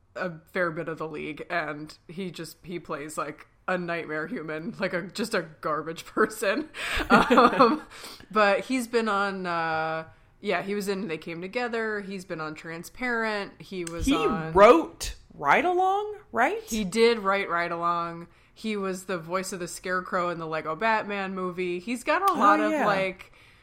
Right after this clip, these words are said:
Speaker 1: uh,
Speaker 2: Kind of
Speaker 1: he
Speaker 2: weird credits,
Speaker 1: Yeah,
Speaker 2: yeah.
Speaker 1: he was on, uh, he was in Sleeping with Other People. He was on an episode of, um, Playing House.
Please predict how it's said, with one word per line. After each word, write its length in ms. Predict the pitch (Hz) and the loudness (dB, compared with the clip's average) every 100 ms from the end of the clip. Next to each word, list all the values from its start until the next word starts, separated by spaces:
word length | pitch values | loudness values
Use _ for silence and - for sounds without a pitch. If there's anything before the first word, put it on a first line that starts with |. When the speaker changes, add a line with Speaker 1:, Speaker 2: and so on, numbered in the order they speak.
| _ | _
Speaker 1:
uh, 260 | 175 170 165 | -4 -2 0
Speaker 2:
Kind 140 | 240 | 0
of 60 | 226 | 0
Speaker 1:
he 100 | 233 | -2
Speaker 2:
weird 680 | 160 190 185 180 175 165 - | -4 0 4 4 4 0 -6
credits, 280 | 233 269 320 320 | 2 4 4 2
Speaker 1:
Yeah, 260 | 302 254 | 2 2
Speaker 2:
yeah. 200 | 214 120 | 2 2
Speaker 1:
he 80 | 254 | 0
was 200 | 262 269 | -2 -2
on, 540 | 240 226 220 214 208 - | 2 2 0 -4 -10 -12
uh, 340 | - 175 175 165 | -8 -4 -4 -4
he 120 | 196 | -4
was 100 | 220 | -4
in 100 | 214 | -4
Sleeping 320 | 226 214 202 | -4 -4 -2
with 140 | 202 190 | -4 -2
Other 180 | 180 170 | -4 -4
People. 1000 | 170 214 208 214 196 190 190 185 185 185 _ _ _ _ _ | -6 -12 -10 -6 -4 -2 -2 -2 -6 -10 _ _ _ _ _
He 180 | 226 | -6
was 120 | 208 196 | -4 0
on 140 | 190 | -2
an 80 | 175 | -2
episode 540 | 170 170 196 185 170 | -6 -6 -6 -4 -4
of, 360 | 165 160 156 160 | -4 -4 -6 -6
um, 580 | 160 156 147 147 147 160 _ _ _ | -4 -2 -4 -8 -14 -18 _ _ _
Playing 280 | - 196 160 | -6 -4 -2
House. 560 | 202 185 202 - - | 2 2 2 -4 -10